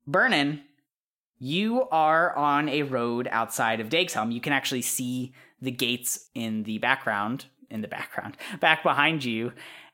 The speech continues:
And you are floating about five feet up in the air, and you're just kind of floating there. You look around you, everything seems fairly normal. There's traffic coming and going, and coming towards you is a large buggy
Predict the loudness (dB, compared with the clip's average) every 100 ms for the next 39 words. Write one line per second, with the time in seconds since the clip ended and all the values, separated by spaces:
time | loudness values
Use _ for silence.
0 | -2 0 2 0 -2 -6 -10 _ _ _
1 | _ -8 -2 0 0 0 2 4 4 2
2 | 4 4 2 -2 0 0 0 -2 -2 -2
3 | -4 -2 -2 0 0 -2 -4 -4 -4 -4
4 | -6 -2 -2 0 0 0 0 0 0 -2
5 | -8 _ -10 -4 0 2 2 4 4 2
6 | 0 -2 -2 -4 -2 -2 -2 -2 -2 -2
7 | -4 0 0 0 2 2 2 2 0 0
8 | 0 0 -2 -4 -4 -2 -2 0 2 2
9 | 0 -2 -4 -4 -2 -4 -8 -4 -2 -2
10 | -2 -2 -2 -2 -2 0 -2 -2 -2 -2
11 | -4 -6 -4 -2 -2 -2 -6 -6 0 2
12 | 2 -2 -4 -2 0 0 -2 -4